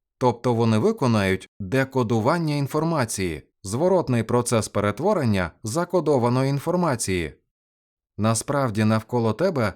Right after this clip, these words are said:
є ще багато прикладів кодування та декодування інформації, про які ти можеш і не здогадуватися.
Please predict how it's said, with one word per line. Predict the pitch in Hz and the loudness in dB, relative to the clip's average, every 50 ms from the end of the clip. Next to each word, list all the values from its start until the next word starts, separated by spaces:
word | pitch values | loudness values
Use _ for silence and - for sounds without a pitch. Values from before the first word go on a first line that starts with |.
| _ - | _ -4
є | 110 143 160 143 | -4 -2 -2 -2
ще | - - 147 143 | -4 -4 -4 -4
багато | 131 131 151 147 143 135 147 131 110 - - 92 | 0 0 0 -2 0 0 0 0 0 0 -4 -4
прикладів | - - 190 208 - 143 123 113 92 101 107 98 87 - _ _ | -2 -2 -2 -2 -2 -2 -2 0 0 0 0 0 -2 -6 _ _
кодування | - 135 139 120 110 117 107 92 110 147 185 180 151 117 98 90 82 - _ _ | -4 -4 -2 0 2 0 2 2 2 2 2 2 0 0 0 0 -2 -6 _ _
та | _ 113 110 104 | _ -2 -2 -2
декодування | 95 92 120 165 175 - 190 175 170 160 135 131 117 110 107 113 120 | 0 0 0 0 0 0 -2 0 0 2 2 2 2 2 2 2 2
інформації, | 131 135 127 - 170 180 190 185 156 120 - - 95 90 82 76 - _ _ _ | 0 0 -2 -2 0 0 2 2 0 0 -2 -2 -2 -2 -2 -4 -6 _ _ _
про | - 107 110 110 | -2 0 2 2
які | 104 107 104 - 120 113 | 2 2 0 0 -2 0
ти | 113 117 110 | 2 2 2
можеш | 113 117 123 123 135 123 - 131 | 2 2 2 0 -2 -2 -2 0
і | 120 | 0
не | 120 123 117 | 0 0 0
здогадуватися. | 113 123 170 170 196 202 151 117 104 95 90 - 98 90 - 95 85 76 67 | 0 0 0 0 0 0 0 2 0 0 0 0 -2 -4 -2 -2 -4 -4 -6